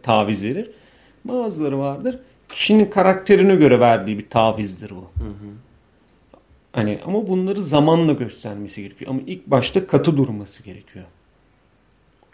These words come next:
Speaker 2: Ya bir de bir insanın ya da tikinin olduğunu keşfetmemesi lazım. İlla yanlışlıkla s-, söylemeyip şey yapmana gerek yok. O an söylesen,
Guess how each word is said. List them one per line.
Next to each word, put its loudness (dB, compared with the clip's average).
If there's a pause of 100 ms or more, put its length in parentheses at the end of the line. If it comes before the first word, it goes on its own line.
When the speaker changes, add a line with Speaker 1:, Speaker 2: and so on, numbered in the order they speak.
(120)
Speaker 2:
Ya -8
bir -8
de 2
bir 4 (100)
insanın 2
ya 2
da 2
tikinin -10
olduğunu -4 (320)
keşfetmemesi -4
lazım. -18 (220)
İlla -16
yanlışlıkla -16
s-, -20
söylemeyip -8
şey -18
yapmana -16
gerek -18
yok. -20 (800)
O 2
an 4
söylesen, -2